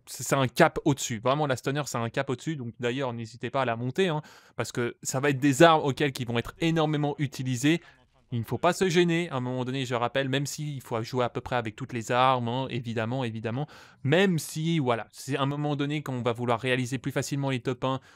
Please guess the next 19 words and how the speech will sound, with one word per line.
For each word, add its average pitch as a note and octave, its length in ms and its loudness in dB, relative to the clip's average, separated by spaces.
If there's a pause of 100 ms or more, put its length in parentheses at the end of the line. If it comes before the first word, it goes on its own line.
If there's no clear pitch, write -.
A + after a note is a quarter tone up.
ou B2+ 80 -4
que C#3 100 2
tout C#3+ 160 4
le D#3 60 8
monde D#3 180 6
joue C3 140 4
non-stop C#3+ 500 2
à C3+ 80 4
la C3 80 4
kilo C#3 460 -2
ou E3+ 160 4
à D3 80 6
d'autres C3+ 260 0
armes, C#3 220 4 (760)
il C3 40 -10
va C3 100 4
fa-, C#3 320 2
il C3+ 80 -2
va, B2+ 140 2